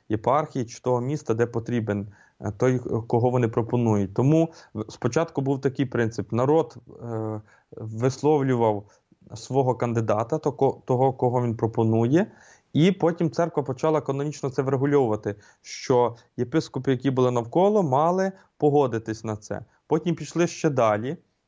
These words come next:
і почали казати, що, е, єпископ, вибір єпископа обов'язково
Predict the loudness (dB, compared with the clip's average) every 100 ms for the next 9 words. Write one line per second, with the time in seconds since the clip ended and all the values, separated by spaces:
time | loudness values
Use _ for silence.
0 | _ -6 -2 -2 -2 0 0 0 0 -2
1 | 0 0 -2 -4 0 2 2 -2 -16 _
2 | -6 -4 -2 0 0 2 0 0 -2 -2
3 | -2 -8 0 2 2 2 0 0 0 0
4 | 0 -2 0 0 2 -2 0 0 2 2
5 | -2